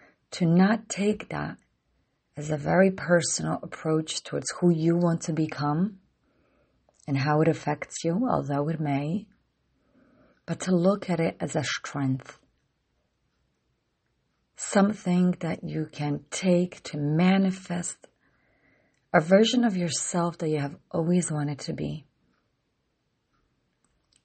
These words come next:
Here I'm sitting in my office today, and I enjoy every single piece of it.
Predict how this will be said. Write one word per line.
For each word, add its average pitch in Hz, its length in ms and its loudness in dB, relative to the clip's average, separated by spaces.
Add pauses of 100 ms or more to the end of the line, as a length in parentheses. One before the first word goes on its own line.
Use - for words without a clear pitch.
(1500)
Here 202 240 2
I'm 165 120 4
sitting 175 360 0
in 156 140 0
my 147 180 2
office 160 400 -4
today, 139 480 -4 (920)
and 147 460 0 (1000)
I 175 140 0
enjoy 165 720 0 (100)
every 170 460 0
single 147 580 -6
piece - 560 -10
of 135 200 -8
it. - 400 -10